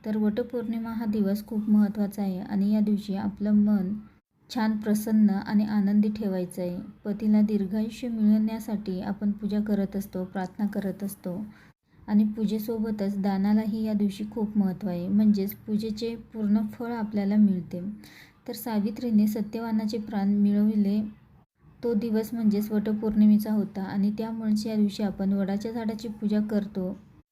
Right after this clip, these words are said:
पण वडाच्या झाडाची पूजा करताना काही गोष्टी आपल्याला पाळायच्या आहे, काही नियम देखील पाळायचे आहे, तर याचे फळ आपल्याला मिळत, तरच आपल्याला याचे फळ मिळत असते.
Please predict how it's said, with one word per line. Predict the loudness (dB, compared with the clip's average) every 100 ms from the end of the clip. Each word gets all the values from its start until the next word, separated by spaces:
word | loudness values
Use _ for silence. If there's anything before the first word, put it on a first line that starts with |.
| _ _ -8
पण | -4
वडाच्या | 0 2 2 0
झाडाची | -2 -2 -4 -6
पूजा | -6 -2 -2
करताना | -2 -4 -6 0 4 4 2
काही | -4 -2 0
गोष्टी | 2 0 0 -2 -4 -4 -14 -8
आपल्याला | -8 -2 0 0 -2 -10 _ -16 -2
पाळायच्या | 2 4 4 4
आहे, | 0 0
काही | -2 2 6
नियम | 6 6 6 4
देखील | 4 -2 -4
पाळायचे | -4 -4 -2 -4 -6 -8
आहे, | -8 -8
तर | -4
याचे | 0 -2 -2
फळ | -8 -8 -6 -4
आपल्याला | -4 0 2 6
मिळत, | 6 6 2 -6 _ -20 _ _ _ _ _ -4
तरच | -2 -2 -4
आपल्याला | -6 -2 2
याचे | 2 2 -2
फळ | -10 -6 -4
मिळत | 2 4 4 0
असते. | -6 -6 -8